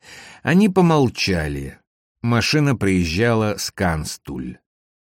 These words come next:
«Я пишу о ней в диссертации», сказала наконец Мия. «Она упоминается под псевдонимом Тамара». Даг Свенсон раскрыл диссертацию на разделе «Интервью»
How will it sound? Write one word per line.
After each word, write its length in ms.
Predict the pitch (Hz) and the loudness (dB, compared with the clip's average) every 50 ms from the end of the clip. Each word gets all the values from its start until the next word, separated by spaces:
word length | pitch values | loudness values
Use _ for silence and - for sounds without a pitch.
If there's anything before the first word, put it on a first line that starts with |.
| _ _ _ _ _ _ _ _ _ _ _ _ _ _ _ _ - | _ _ _ _ _ _ _ _ _ _ _ _ _ _ _ _ -6
«Я 280 | 92 92 120 143 156 | -4 -2 0 0 -2
пишу 460 | 143 - 135 135 120 - - - 143 135 | -2 -2 -2 -2 -2 -2 -2 0 0 0
о 100 | 127 127 | 2 2
ней 260 | 123 127 131 127 113 | 2 2 2 0 0
в 80 | 92 | -2
диссертации», 1200 | 92 107 98 - 113 113 107 - _ - 117 95 80 - - - - 78 69 60 - - - - _ _ _ - | -2 -4 -4 -4 -6 -6 -8 -8 _ -4 -4 -4 -4 -6 -10 -12 -12 -12 -12 -14 -16 -20 -20 -20 _ _ _ -18
сказала 540 | - - - 92 85 76 87 85 80 80 | -14 -8 -6 -6 -4 -4 -4 -4 -4 -4
наконец 560 | 80 78 76 - 78 78 80 80 73 - - - | -4 -6 -6 -6 -8 -6 -6 -6 -8 -8 -8 -8
Мия. 420 | - 151 143 - - - - - _ _ _ - - - - - _ _ _ _ | -6 -6 -6 -8 -10 -12 -16 -20 _ _ _ -20 -20 -20 -20 -20 _ _ _ _
«Она 340 | - 92 90 92 101 107 107 | -4 -2 0 0 2 2 0
упоминается 760 | 101 92 95 92 92 90 90 92 95 98 95 90 - - 95 | 0 0 0 2 2 2 2 2 2 0 0 -2 -4 -4 -6
под 220 | 85 - 87 80 - | -4 -4 -6 -8 -8
псевдонимом 920 | - - - 101 87 82 80 85 82 85 90 90 90 90 87 87 80 - _ | -10 -6 -4 -4 -2 -2 -2 -2 0 0 0 2 2 2 0 0 -2 -4 _
Тамара». 640 | - 90 82 82 87 92 95 90 73 - - - - - _ _ _ _ _ _ _ _ _ _ _ _ - | -4 -2 0 0 2 2 0 0 -2 -4 -8 -14 -18 -20 _ _ _ _ _ _ _ _ _ _ _ _ -10
Даг 380 | 107 104 131 131 127 123 - | -2 0 2 2 2 2 -2
Свенсон 720 | - - 110 113 123 127 123 113 - - 123 120 117 117 - | -4 -2 0 2 4 4 2 0 0 0 0 0 0 0 -2
раскрыл 600 | 107 107 113 104 - - - 104 104 101 95 95 | -2 -2 -2 -2 -4 -6 -4 -2 0 2 2 2
диссертацию 840 | 90 92 90 - 95 90 85 - - 107 107 101 - - - 104 98 | 2 0 0 0 -2 -4 -2 -2 -2 -2 -2 -2 -4 -4 -2 0 2
на 120 | 92 92 | 2 2
разделе 540 | 90 92 85 78 76 82 90 87 82 82 82 - | 0 0 -2 -2 -2 -2 0 0 0 -2 -4 -4
«Интервью» 800 | - 85 85 - - 90 85 85 76 87 92 110 156 185 185 | -6 -6 -6 -4 -4 -4 -4 -2 -2 -2 2 2 2 2 2